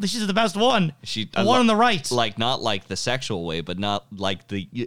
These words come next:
Speaker 2: actually will eat my face.
Speaker 1: You take eat, eat someone's face in a sexual way?
Speaker 2: Some people.
Speaker 1: I,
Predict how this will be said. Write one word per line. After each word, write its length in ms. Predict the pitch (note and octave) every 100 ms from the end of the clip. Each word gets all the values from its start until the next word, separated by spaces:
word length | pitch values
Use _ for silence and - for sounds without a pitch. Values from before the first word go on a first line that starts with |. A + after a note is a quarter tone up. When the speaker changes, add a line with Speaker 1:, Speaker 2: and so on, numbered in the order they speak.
| -
Speaker 2:
actually 500 | F2+ F#2+ - G#2+ G#2+
will 500 | G2 A2+ A2+ G2 G2 -
eat 160 | F#2 F#2
my 160 | F2
face. 460 | G#2 C3 G#2 - -
Speaker 1:
You 140 | G3+ A3+
take 340 | D4 D4 A#3+
eat, 240 | B3 B3 -
eat 220 | G#3 A3
someone's 320 | - A#3 G3+ -
face 260 | G3 F#3+
in 60 | F#3+
a 60 | D#3+
sexual 520 | E3+ E3 - A3 A3+
way? 300 | A#3 C4 A#3 _ _ _ -
Speaker 2:
Some 240 | - F#2
people. 320 | C3 A2 F#2+ - _ -
Speaker 1:
I, 220 | G#3